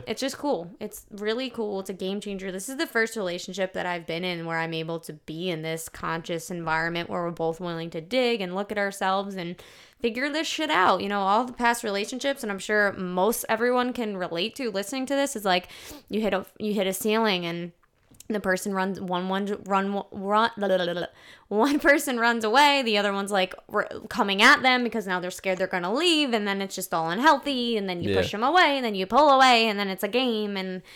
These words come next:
Speaker 1: and then you're like, "What the fuck? You know what? This is just done. Like, I need to go find someone else." And then for a year or six months, it's like, "Fuck yeah, I'm so turned on by this person, it's so hot." And then the dust settles, just like any other time, and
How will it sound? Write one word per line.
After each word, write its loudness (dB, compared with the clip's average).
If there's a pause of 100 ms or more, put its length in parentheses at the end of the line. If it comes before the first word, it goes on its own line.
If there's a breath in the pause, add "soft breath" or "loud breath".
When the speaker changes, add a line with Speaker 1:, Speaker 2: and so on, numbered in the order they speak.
(240 loud breath)
Speaker 1:
and -4
then -4
you're -2
like, -2
"What 2
the -8
fuck? 0 (200)
You 2
know 6
what? 6 (120)
This -2
is -6
just -6
done. 0
Like, -4
I -2
need -6
to -8
go -4
find -6
someone -12
else." -10
And -12
then -10 (500 loud breath)
for -12
a -10
year -8
or -14
six -12
months, -12
it's -16
like, -16
"Fuck -10
yeah, -4
I'm -10
so -10
turned -8
on -4
by -4
this -8
person, -10
it's -10
so -4
hot." 2
And -4
then -6
the -8
dust -4
settles, 4
just -8
like -10
any -4
other 2
time, -2
and -6